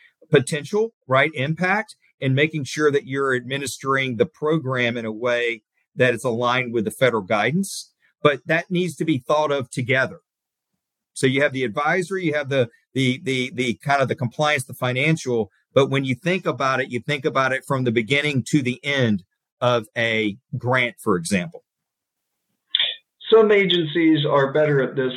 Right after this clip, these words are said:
Speaker 2: than others. Some agencies are more experienced. Some agencies have more resources. Some are resource constrained.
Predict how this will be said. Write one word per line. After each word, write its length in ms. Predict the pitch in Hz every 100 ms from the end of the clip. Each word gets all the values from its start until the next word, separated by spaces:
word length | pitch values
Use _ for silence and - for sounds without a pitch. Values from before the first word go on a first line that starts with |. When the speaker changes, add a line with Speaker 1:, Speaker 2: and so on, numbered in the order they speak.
| -
Speaker 2:
than 140 | 123
others. 320 | 98 - - - - - -
Some 220 | 147 143
agencies 580 | 143 135 127 123 135 127
are 120 | 123
more 260 | 123 120 113
experienced. 640 | - - 147 147 143 147
Some 240 | 139 143 139
agencies 640 | 131 123 120 135 127 120
have 220 | 123 120
more 300 | 123 120 113
resources. 840 | 120 135 135 147 127 123 131 127 123
Some 300 | 131 127 123
are 300 | 104 113 113
resource 680 | 110 123 123 120 127 123 120
constrained. 840 | - 107 101 - 143 139 117 - -